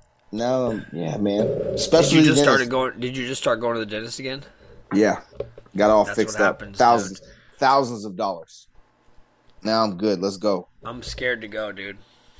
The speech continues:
Speaker 1: Stop being a bitch.
Speaker 2: I went a few years ago and got a cleaning, but then covid happened, and I don't think I, I, I finished, 'cause they did it, they did one side at a time.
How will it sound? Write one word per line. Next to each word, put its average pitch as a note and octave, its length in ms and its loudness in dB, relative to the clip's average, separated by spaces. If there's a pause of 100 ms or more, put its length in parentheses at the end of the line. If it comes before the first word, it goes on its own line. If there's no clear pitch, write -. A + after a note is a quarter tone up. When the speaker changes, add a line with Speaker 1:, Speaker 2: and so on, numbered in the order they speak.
(360)
Speaker 1:
Stop A2 320 0
being A#2 160 2
a G#2+ 60 0
bitch. G2 480 -4 (800)
Speaker 2:
I B2+ 60 -2
went C#3 240 -2
a B2 100 -4
few C3+ 200 -8
years B2+ 260 -2
ago A#2 260 -4
and A2+ 120 -8
got A#2 260 -2
a G#2+ 60 -12
cleaning, A#2+ 600 -12 (1040)
but A2 340 -4
then A#2 220 -6
covid A#2+ 380 -4
happened, A2 500 -4
and G2+ 180 -10
I G#2+ 120 -6
don't A2 240 -10
think A2 180 -14
I, G#2 300 -10
I, G2+ 340 -8
I - 20 -10
finished, A2 680 -12
'cause A#2 140 -16
they B2 100 -4
did B2 220 -4
it, A#2 220 -6
they A#2 120 -6
did A#2+ 160 -8
one A#2 280 -10
side A#2 260 -2
at G#2 140 -8
a F#2+ 180 -18
time. G#2+ 460 -6